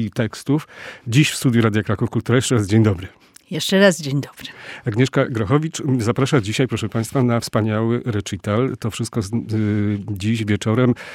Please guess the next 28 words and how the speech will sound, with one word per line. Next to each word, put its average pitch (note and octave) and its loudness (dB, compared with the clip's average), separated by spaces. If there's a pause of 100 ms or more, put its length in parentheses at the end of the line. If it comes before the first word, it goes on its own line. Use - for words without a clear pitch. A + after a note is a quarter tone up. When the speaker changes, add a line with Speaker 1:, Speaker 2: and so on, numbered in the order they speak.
(460)
Speaker 1:
a A2+ 0
właściwie A2 -2
to A#2+ -4
już A2 -4 (160)
po - -18
południu, D#3+ 2
prawda? A2+ 0
Bo C3 2
już A#2 0
coraz A2+ -2
później A#2 0
są, A2 -2
y, A2+ -2
z-, G2 -8
y, G#2 -2
zachody G#2 -2
słońca. B2+ 0 (320)
Dziś, B2 2
y, C3+ 4 (360)
p-, - -4
późnym A3 8
popołudniem, G2+ 2
y, C3 2
w A#2+ 0
Nowochódzkim C#3 2
Centrum, B2 2
y, G#2+ 0
Kultury C3+ 2